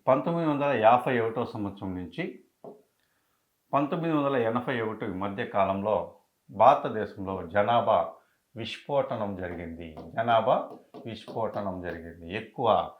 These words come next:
జనాభా అనేది యాభై ఒకటి నుంచి ఎనభై ఒకటి కాలంలో జరిగిందనే విషయాన్ని గుర్తుంచుకోండి. తర్వాత నైన్టీన్ ట్వంటీ వన్ గ్రేట్ డివైడ్ ఇయర్గా మనం చెప్పచ్చు. నైన్టీన్ ట్వంటీ వన్ గ్రేట్ డివైడ్ ఇయర్గా కూడా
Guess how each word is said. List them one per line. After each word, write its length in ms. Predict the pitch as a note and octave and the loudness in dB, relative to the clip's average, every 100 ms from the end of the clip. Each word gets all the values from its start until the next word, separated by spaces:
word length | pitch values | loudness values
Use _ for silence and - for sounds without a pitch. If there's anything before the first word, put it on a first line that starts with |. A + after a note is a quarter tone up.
| _ _ G2 | _ _ -2
జనాభా 460 | A2 A#2+ C#3+ C3 | 2 4 4 4
అనేది 600 | G#2 G2+ G#2 G#2+ E2+ - _ _ _ A2 | 0 -2 -4 -6 -6 -12 _ _ _ 2
యాభై 320 | A2+ B2 C3 | 4 4 2
ఒకటి 160 | A2+ G2 | -2 -4
నుంచి 240 | G#2+ G#2+ | -8 -4
ఎనభై 200 | G2+ G#2+ | -2 0
ఒకటి 200 | G2+ - | -2 -2
కాలంలో 480 | G#2 F#2 F2 B2+ - - | -4 -2 -2 -4 -4 -10
జరిగిందనే 580 | G2+ G2+ F#2+ F#2+ F#2 F2+ | -4 -2 -2 -2 -4 -6
విషయాన్ని 360 | E2+ - G2 F2 | -10 -10 -10 -10
గుర్తుంచుకోండి. 640 | F2 F2+ E2 - - _ _ _ _ C#3+ | -12 -14 -16 -18 -20 _ _ _ _ 2
తర్వాత 580 | G3 F#3+ C3+ G2+ - - _ A2+ | 4 6 6 4 2 -14 _ -2
నైన్టీన్ 520 | B2+ D3+ F#3 F#3+ - - _ _ _ - | 0 2 0 -2 -6 -18 _ _ _ -4
ట్వంటీ 280 | C#3+ D3+ E3+ | -2 2 2
వన్ 320 | C3+ B2 - - G#2+ | 4 0 -4 -10 -4
గ్రేట్ 340 | B2+ D3 - F3+ F#3 - | 2 2 2 -6 -6 -8
డివైడ్ 520 | G#2+ A2+ B2+ B2 - A2 | -2 4 4 2 -6 -4
ఇయర్గా 380 | G#2+ G2 A2 | -2 0 -2
మనం 220 | A2 F2 D#2 | -4 -6 -8
చెప్పచ్చు. 360 | E2+ - - G#2+ | -12 -12 -14 -8
నైన్టీన్ 460 | G#2 A#2+ A#2+ B2+ | -4 -4 -4 -6
ట్వంటీ 340 | A2+ G#2 G2 A2 | -4 -6 -6 -4
వన్ 220 | A2 B3+ - _ _ _ - | -4 -6 -10 _ _ _ -6
గ్రేట్ 320 | A2+ B2+ B2+ F3+ - - | 0 0 0 -6 -6 -14
డివైడ్ 580 | F#2+ G#2+ A2+ A#2 A#2 - | -6 0 2 0 -2 -8
ఇయర్గా 360 | G2+ G2 F#2 F#2 | -4 -2 -2 -4
కూడా 220 | F#2+ | -4